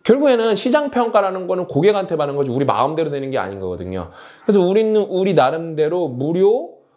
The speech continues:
어, 모임, 그 다음에 무료 독서 모임, 그 다음에 그 퀄리티 컨트롤로 이 시장에서 되게 높게 하고 있고, 이 퀄리티 컨트롤이 되면은 또 뭐가 되냐면은 우리가 판권을 사고 싶다고 해서 막 사는 게 아니고, 그 다음에 퀄리티 컨트롤에서 우리가 하나 진입장벽을 쌓은 게 뭐냐면은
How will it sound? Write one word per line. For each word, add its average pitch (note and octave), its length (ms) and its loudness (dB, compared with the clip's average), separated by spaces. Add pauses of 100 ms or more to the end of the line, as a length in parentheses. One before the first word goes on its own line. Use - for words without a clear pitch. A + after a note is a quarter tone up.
(240)
어, B2+ 220 2
모임, B2 500 0 (120)
그 B2 80 -8
다음에 B2 280 0
무료 C3 520 2
독서 B2+ 300 0
모임, D3 360 -4 (140)
그 C3 80 -4
다음에 B2 460 0
그 - 180 -6
퀄리티 C4+ 420 -2
컨트롤로 E3 680 0 (640)
이 E3+ 240 2
시장에서 G3+ 460 -2
되게 D3+ 240 0
높게 B2+ 380 0
하고 E3 240 0
있고, D3 260 0
이 D3 120 -8
퀄리티 D4+ 480 0
컨트롤이 A#3 460 0
되면은 C3+ 720 -6
또 E3+ 100 4
뭐가 C#3+ 240 4
되냐면은 A#2+ 640 -4 (640)
우리가 G3 480 4
판권을 C#4 560 0
사고 D#4 340 -2
싶다고 G3 640 0
해서 G3 360 2
막 C3 180 0
사는 C4 280 -4
게 G#3+ 80 2
아니고, B2 640 0
그 - 60 -20
다음에 D3+ 160 -2
퀄리티 D#4 360 0
컨트롤에서 B3 460 2
우리가 E3+ 160 -4
하나 F#3 300 0
진입장벽을 D#3 580 0
쌓은 G3 180 -4
게 F#3+ 80 2
뭐냐면은 A#2+ 580 -2